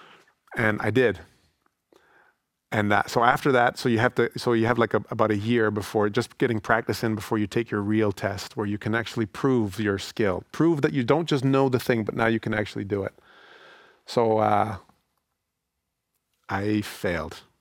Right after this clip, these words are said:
my first one. I won't tell you exactly. Maybe I'll tell you after how I failed. It was, uh, quite embarrassing. But my first tryout, I, I failed, which, which said I had,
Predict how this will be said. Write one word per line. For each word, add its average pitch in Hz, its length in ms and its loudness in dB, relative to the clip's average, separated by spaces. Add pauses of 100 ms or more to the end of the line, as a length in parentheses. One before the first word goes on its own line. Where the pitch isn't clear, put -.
(120)
my 95 120 -6
first 95 340 -6
one. 87 180 -6 (260)
I - 80 -8
won't 117 160 0
tell 127 120 4
you 110 80 2
exactly. 104 300 2
Maybe 110 180 0
I'll 107 120 4
tell 113 180 -2
you 104 180 -2
after 98 300 -4
how 101 220 -6
I 101 60 -8
failed. 98 260 -2
It - 120 -6
was, 101 200 -4
uh, 92 260 0 (800)
quite 120 180 2
embarrassing. 104 580 2
But 104 100 -2
my 113 120 2
first 147 280 0
tryout, 127 420 4
I, 120 200 2
I 107 60 0
failed, 113 360 2
which, 117 180 -2 (220)
which 120 140 -2
said 135 220 2
I 131 160 6
had, 131 320 2